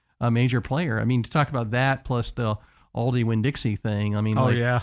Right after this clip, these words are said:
Speaker 1: big two, those are the two big stories. So, and on both sides, both the tenant side and on the, uh, investment side as well. So any other thoughts about Kimco and what they're doing?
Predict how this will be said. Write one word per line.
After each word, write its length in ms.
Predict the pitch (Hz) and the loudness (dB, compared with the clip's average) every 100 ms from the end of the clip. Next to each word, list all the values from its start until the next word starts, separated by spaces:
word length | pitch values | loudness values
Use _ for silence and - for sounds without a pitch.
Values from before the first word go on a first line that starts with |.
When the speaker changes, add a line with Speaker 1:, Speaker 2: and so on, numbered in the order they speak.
| - | 0
Speaker 1:
big 320 | 131 147 143 | 0 0 -4
two, 220 | - 202 | -2 0
those 240 | 208 170 170 | 2 2 2
are 60 | |
the 100 | 190 | 0
two 220 | 190 - 196 | -2 -2 0
big 200 | 185 165 | -2 -4
stories. 540 | - 170 208 113 110 | -6 -4 -2 -4 -4
So, 320 | - 135 123 127 _ _ | -2 0 0 -4 _ _
and 100 | 135 | 0
on 80 | 135 | 2
both 220 | 131 143 | 2 0
sides, 260 | - 170 123 | 0 0 0
both 140 | 120 | -2
the 80 | 117 | -4
tenant 320 | - 139 135 | -2 0 0
side 320 | - 127 117 | 0 0 0
and 320 | 113 117 120 117 | -2 -2 0 0
on 240 | 110 110 | 0 0
the, 240 | 104 101 104 _ _ _ - | -2 -2 -4 _ _ _ -6
uh, 340 | 113 107 107 | -2 -2 -2
investment 460 | - 117 131 - 101 | -2 -2 -2 -2 -6
side 200 | - 87 | -6 -8
as 140 | - - | -10 -6
well. 360 | 123 131 104 - | -4 -4 -8 -10
So 280 | - 120 | -4 -2
any 180 | 120 151 | 2 2
other 220 | 147 139 123 | 2 0 0
thoughts 260 | 135 131 | -2 -2
about 220 | 120 113 | -6 -6
Kimco 440 | - 151 - 202 170 | -4 -4 -4 -8 -4
and 160 | 110 | -4
what 120 | 113 117 | -6 -6
they're 120 | 120 | -6
doing? 240 | 131 156 | -6 -6